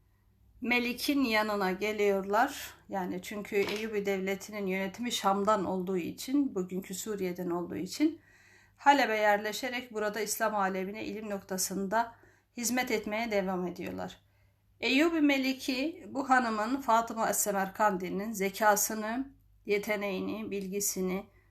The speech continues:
sadece fıkıhta değil diğer ilimlerde de çok yetkin ve yetenekli bir seviyede olduğunu gördüğü için ayrıca yazısının güzelliğinden dolayı onu kendisi için devletin iç işlerinde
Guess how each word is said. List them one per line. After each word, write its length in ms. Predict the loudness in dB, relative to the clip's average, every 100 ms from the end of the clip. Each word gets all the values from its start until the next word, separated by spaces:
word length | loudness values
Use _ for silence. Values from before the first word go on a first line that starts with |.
| _
sadece 480 | 2 2 4 2 0
fıkıhta 580 | -2 -6 -6 -2 -2 2
değil 340 | 2 2 2
diğer 220 | 2 2
ilimlerde 720 | 0 -2 -2 0 0 0 0
de 280 | 2 2 0 _ _ _ _
çok 360 | -8 -8 -8 -8
yetkin 680 | 0 0 0 -6 0 4 4
ve 60 | 4
yetenekli 640 | 0 0 -2 -4 -6 -8
bir 100 | -6
seviyede 520 | -4 -2 0 0 -2
olduğunu 500 | -4 -4 -4 -4 -4
gördüğü 380 | -4 -2 0 0
için 460 | -2 -2 0 0 0 -20 -20 _ 2
ayrıca 420 | 4 4 2 2
yazısının 600 | 2 2 0 -2 0 0
güzelliğinden 840 | -2 2 2 2 -2 -2 -4 -2
dolayı 520 | -4 -2 -2 -2 -2 -2
onu 320 | 0 2 2
kendisi 560 | 4 2 4 0 0 0
için 420 | -2 -2 -4 -10 _ -20 _ _
devletin 640 | -2 2 2 0 2 0 2
iç 300 | 2 4 2
işlerinde 1160 | -2 -2 -2 -2 0 0 2 2 4 4 2